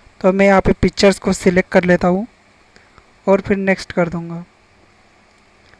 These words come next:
उसके बाद हमें अपनी file के location पे जाना है, जहाँ से हमारी file delete हुई है, हम उस location को यहाँ पे ओपन कर लेंगे। तो मैं अपने pen drive को यहाँ से select कर लूँगा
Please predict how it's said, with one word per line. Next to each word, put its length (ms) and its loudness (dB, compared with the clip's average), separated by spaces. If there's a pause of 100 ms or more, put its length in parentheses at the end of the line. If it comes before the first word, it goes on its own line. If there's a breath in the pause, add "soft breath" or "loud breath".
(120)
उसके 220 -2
बाद 160 4
हमें 320 0 (360)
अपनी 400 0
file 320 4
के 120 0
location 460 -2
पे 100 2
जाना 280 0
है, 120 -8 (120)
जहाँ 220 4
से 160 -2
हमारी 280 4
file 260 6
delete 360 4
हुई 180 4
है, 160 0 (760 soft breath)
हम 160 4
उस 200 2
location 500 2
को 140 -2
यहाँ 220 4
पे 140 -2
ओपन 320 -2
कर 160 -4
लेंगे। 380 -10 (520)
तो 80 -2
मैं 140 4
अपने 260 4
pen 260 6
drive 200 8
को 140 6
यहाँ 200 8
से 180 -2
select 360 2
कर 140 4
लूँगा 360 -2